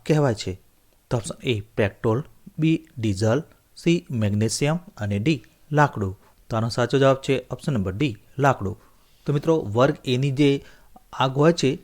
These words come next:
એ લાકડું, કાગળ, અ, થી જે આગ લાગે છે એને વર્ગ એ પ્રકારની આગ કહેવાય છે.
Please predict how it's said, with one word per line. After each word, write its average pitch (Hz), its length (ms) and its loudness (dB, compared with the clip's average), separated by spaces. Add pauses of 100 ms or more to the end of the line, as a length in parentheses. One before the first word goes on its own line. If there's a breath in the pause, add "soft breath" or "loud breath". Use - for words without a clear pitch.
(180)
એ 127 120 0
લાકડું, 123 540 2
કાગળ, 131 500 2 (400 soft breath)
અ, 110 180 -2
થી 123 280 -4
જે 127 380 0
આગ 117 160 0
લાગે 135 260 4
છે 147 260 -4
એને 117 200 -4
વર્ગ 117 380 2
એ 131 120 0
પ્રકારની 123 480 -2
આગ 104 240 0 (260)
કહેવાય 120 280 2
છે. 95 240 -10